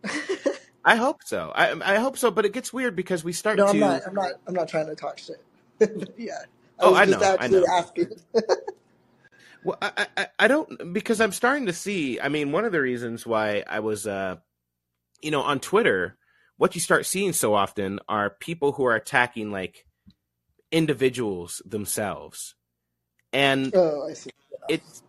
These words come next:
Speaker 2: and I get it. Like, I get it to some extent. Well, you know, going back to Marianne Williams, or I, I can't remember if it's Williams or
Speaker 1: Williamson.
Speaker 2: Williamson. I, okay,
Speaker 1: <laughs>
Speaker 2: Williamson. I don't know
Speaker 1: Yeah.
Speaker 2: why I, I've said her name so many times. I've followed a lot of this bullshit drama and everything,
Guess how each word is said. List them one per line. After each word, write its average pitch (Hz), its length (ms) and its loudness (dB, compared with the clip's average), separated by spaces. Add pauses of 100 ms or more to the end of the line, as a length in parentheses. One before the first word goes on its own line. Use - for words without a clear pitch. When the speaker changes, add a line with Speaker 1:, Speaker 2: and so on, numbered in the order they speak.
(260)
Speaker 2:
and 247 140 2
I 311 80 2
get 175 280 2
it. 107 280 -4
Like, 151 240 -2
I 202 100 0
get 139 320 0
it 135 160 0
to - 60 -12
some 117 240 -4
extent. - 240 -4
Well, 175 180 2
you 208 100 -2
know, 165 120 0
going 202 240 0
back 156 160 0
to 120 80 -12
Marianne 110 300 -2
Williams, 90 500 -10 (200)
or 92 220 -10 (320)
I, 143 140 -14
I 147 60 -14
can't 202 260 -10
remember 120 300 -4
if 101 80 -8
it's - 120 -14
Williams 110 320 -4
or 107 60 2
Speaker 1:
Williamson. 185 500 2 (160)
Speaker 2:
Williamson. - 300 -8 (420)
I, 247 120 10
okay, 110 180 -2
Speaker 1:
<laughs> - 0 -
Speaker 2:
Williamson. 98 640 -2 (540)
I - 80 2
don't 196 120 4
know 185 100 6
Speaker 1:
Yeah. 147 80 2
Speaker 2:
why 139 280 8 (100)
I, 117 200 -4 (120)
I've 127 180 0
said 160 200 2
her 147 100 2
name 135 180 0
so 123 220 0
many 127 180 -2
times. 107 420 -2
I've 98 200 -6
followed 117 400 2
a 104 40 -2
lot 104 200 -2
of 98 40 -6
this 101 160 -6
bullshit 101 540 -6
drama 98 360 -2
and 98 120 -6
everything, 95 460 -6